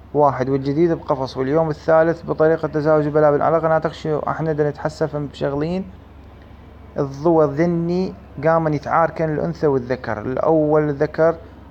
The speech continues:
مع، مو متأكد لين يحضن البيض، مرات ليش يتعاركن وشلون ألغي هالفقرة ويصير من زاوج بلابل، أخلي الزوج بقفص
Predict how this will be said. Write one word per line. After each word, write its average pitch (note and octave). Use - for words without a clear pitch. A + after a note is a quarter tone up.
مع، C3+
مو D3
متأكد D3
لين D3
يحضن C#3+
البيض، C#3+
مرات D3
ليش D3+
يتعاركن C#3+
وشلون D#3
ألغي D3
هالفقرة D#3
ويصير D3
من D3
زاوج D3
بلابل، D3
أخلي D3
الزوج D3
بقفص D3+